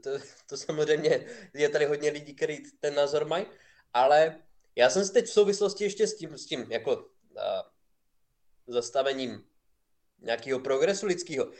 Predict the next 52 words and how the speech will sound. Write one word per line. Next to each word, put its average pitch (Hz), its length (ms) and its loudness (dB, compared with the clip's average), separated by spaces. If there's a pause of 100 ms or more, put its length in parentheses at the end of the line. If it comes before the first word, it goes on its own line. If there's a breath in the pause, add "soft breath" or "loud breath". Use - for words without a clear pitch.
(280 loud breath)
tak 131 140 4
já 165 140 10
čas 202 240 6
od 226 120 6
času, - 260 4
o 156 80 -6
tom 151 140 -2
už 151 80 -6
jsme 170 120 -2
se - 120 -8
tak 170 160 2
jaký 165 240 2
bavili, 120 320 4 (240 loud breath)
tak 135 120 2
já 214 80 6
si 202 140 0
vyberu 196 260 6
nějaký 196 280 2
články 180 340 0
na 190 100 4
Wikipedii, 139 500 -2
nějaký 113 240 -4
téma, 165 260 2
který 175 220 -2
mě 185 120 2
zajímá. 120 420 -2 (160)
A 123 60 -6
na 151 100 4
Wikipedii, 202 480 2
na 151 100 0
té 175 140 -4
anglický, 160 520 -4 (200)
to 135 100 -4
většinou 151 280 0
je 185 60 4
strašně 190 440 0
dobře 180 240 0
rozpracovaný, 180 680 -2
že 110 60 -14
se - 60 -18
to 151 80 -8
fakt 165 220 -6
čte - 200 -4
jako 156 200 -2
knížka. 123 500 -8 (460)
A 113 40 2
já 117 80 6
jsem - 100 -6 (120)
tam 190 80 -4
teď 190 200 -2
četl 185 240 -2 (120)
o 175 340 4